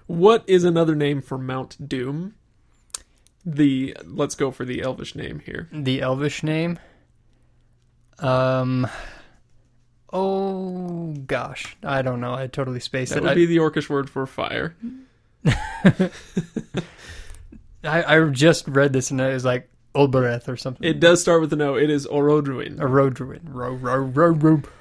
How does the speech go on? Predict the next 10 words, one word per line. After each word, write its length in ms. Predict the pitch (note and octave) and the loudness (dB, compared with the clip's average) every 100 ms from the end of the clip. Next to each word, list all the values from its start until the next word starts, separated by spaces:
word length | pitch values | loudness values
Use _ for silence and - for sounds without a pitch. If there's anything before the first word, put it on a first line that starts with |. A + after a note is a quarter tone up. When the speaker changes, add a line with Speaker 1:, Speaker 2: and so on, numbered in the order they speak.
| - - | -18 4
Speaker 1:
And 160 | E3 D3 | 8 12
Speaker 2:
Orodruin 480 | C#4 G#4 A#3 A3+ | 12 12 8 4
Shaggy. 540 | - - B2+ A#2+ A2 A2+ G3 | 0 2 6 6 6 2 -2
Speaker 1:
And 240 | F#3 F#3+ F#3 | 2 2 4
the, 400 | F3+ - F#3+ F3 | 0 0 -2 0
and 160 | F3 | 2
the, 420 | F3 E3+ F#3 F#3+ - | 6 8 8 6 4
<laughs> 40 | G3+ | 2
oh, 140 | E3 - - - | 2 -4 -18 -12
gosh. 320 | - D3+ - | -10 -10 -12